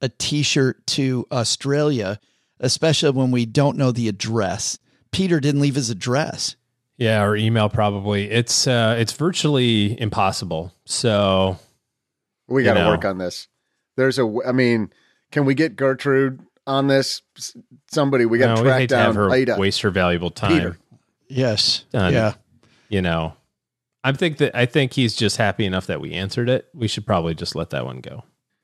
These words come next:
Speaker 1: Thanks for the question, Peter.
Speaker 3: What do I have to do to get a T-shirt?
Speaker 1: Wherever you are, Peter,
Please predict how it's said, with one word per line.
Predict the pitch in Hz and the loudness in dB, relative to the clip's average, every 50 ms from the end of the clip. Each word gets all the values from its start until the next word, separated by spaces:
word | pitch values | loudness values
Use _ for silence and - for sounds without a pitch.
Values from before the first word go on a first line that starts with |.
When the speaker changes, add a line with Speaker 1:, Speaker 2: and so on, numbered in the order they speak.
| _ _ _ _ _ | _ _ _ _ _
Speaker 1:
Thanks | - 196 208 - - | -2 -2 -2 -2 -2
for | 190 | -2
the | 180 | -2
question, | - - 175 175 170 - - 170 156 143 - - | -2 0 -2 0 0 0 0 -2 -2 -2 -2 -2
Peter. | 170 160 156 156 160 151 - | 0 0 2 2 2 2 2
Speaker 3:
What | 1017 - - - 302 359 415 | 0 -2 -2 0 0 0 2
do | 403 415 | 2 2
I | 392 392 403 | 2 2 0
have | 403 381 | -2 -4
to | - 370 359 | -6 -10 -8
do | - 381 403 392 381 | -4 -4 -2 -2 -2
to | 359 | -2
get | 320 370 392 381 349 | -2 -2 0 0 -2
a | - | -4
T-shirt? | - - 349 392 381 - - 339 330 330 311 - - - _ _ _ | -6 -6 -2 -2 -2 -2 0 0 0 2 2 0 -2 -4 _ _ _
Speaker 1:
Wherever | - 175 190 185 208 | -2 -2 0 0 0
you | 202 190 180 175 | 0 0 0 2
are, | 175 175 175 180 | 2 2 0 0
Peter, | - - 151 160 151 160 160 151 | -2 -2 -2 -2 0 -2 -2 -2